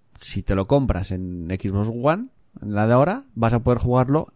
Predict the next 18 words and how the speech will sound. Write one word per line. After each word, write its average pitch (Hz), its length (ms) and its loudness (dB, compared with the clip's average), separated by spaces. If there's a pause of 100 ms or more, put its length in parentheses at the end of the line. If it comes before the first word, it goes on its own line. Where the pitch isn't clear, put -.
(120)
en 131 300 0
Xbox 107 560 0
Series 92 360 -2
X. - 380 -4 (560)
O - 40 -20
sea 98 140 -2
que 143 240 -2 (380)
prácticamente 160 500 2
es 151 60 0
lo 143 100 4
que 120 60 0
están 127 200 2
haciendo 120 560 2 (100)
todos. 87 340 2
Además 120 320 4
va 139 60 4
a - 20 2
tener, 120 280 2